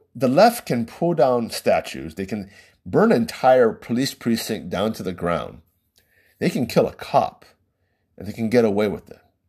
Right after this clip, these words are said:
You know, there, there's a lot of the cops who got killed in all of these riots that happened, um, because of Antifa and B L M, uh, that are still at large. They have no idea who killed the cop.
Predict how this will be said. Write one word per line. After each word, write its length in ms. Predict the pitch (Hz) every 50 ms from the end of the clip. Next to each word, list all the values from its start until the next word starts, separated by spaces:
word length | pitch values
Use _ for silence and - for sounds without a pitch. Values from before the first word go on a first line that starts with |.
| _ _ _ _ _ _ _ _ _ _ _ _ _ _ _ _
You 80 | - 113
know, 160 | 117 117 113
there, 100 | 98 92 -
there's 180 | 117 120 113
a 40 | 123
lot 220 | 113 117 135 160
of 60 | 180 -
the 100 | 107 -
cops 480 | - - 127 120 - - - - -
who 80 | 123 104
got 320 | 95 104 98 - - -
killed 440 | - - 135 120 95 82 - - - _ _ _ _ _ _ _ _ _ _ _ _ _ -
in 80 | 92 -
all 280 | - 98 107 123 131
of 60 | 123
these 180 | 107 104 87 85
riots 500 | 85 90 87 92 101 101 90 - - -
that 160 | - - - -
happened, 460 | - 95 90 - 98 92 90 87 - _ _ _
um, 220 | - 87 85 85
because 260 | 80 80 - - 98 92
of 60 | 82
Antifa 380 | 82 82 85 - - 117 113 -
and 120 | 101 95
B 120 | 82 92 92
L 160 | 92 87 92
M, 240 | 90 80 76 80 - _ _ _ _ _ _ -
uh, 140 | - 64 87
that 120 | 82 73
are 60 | 78
still 380 | - - - - 113 110 95 90
at 100 | - -
large. 520 | 85 85 82 73 69 67 - - - - _ _ _ _ _ _ -
They 80 | 110
have 160 | 123 113 -
no 160 | 98 214 107 107
idea 240 | 113 208 - 98 95 -
who 220 | - 160 190 214 -
killed 260 | - - 110 87 78
the 60 | -
cop. 360 | - - - - - - _